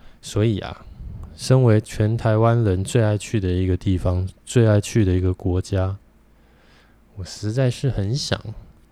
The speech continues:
找机会分享一下我自己看到的日本这个地方。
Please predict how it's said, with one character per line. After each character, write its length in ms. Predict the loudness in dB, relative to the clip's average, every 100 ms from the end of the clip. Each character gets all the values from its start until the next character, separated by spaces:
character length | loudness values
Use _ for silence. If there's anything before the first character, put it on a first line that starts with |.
| _ _ _ -8
找 200 | -4 -4
机 200 | -4 -4
会 320 | 0 0 0 -10 _ _ _ _ _ -20 -8
分 280 | 4 6
享 200 | 6 0
一 40 | -4
下 180 | -4 -4
我 140 | -4
自 180 | -4 -4
己 160 | -4
看 280 | -4 0 0
到 160 | 2 0
的 80 | 0
日 180 | -2 -4
本 120 | -6
这 120 | -8 -6
个 80 |
地 200 | -6 -8
方。 300 | -10 -12 -12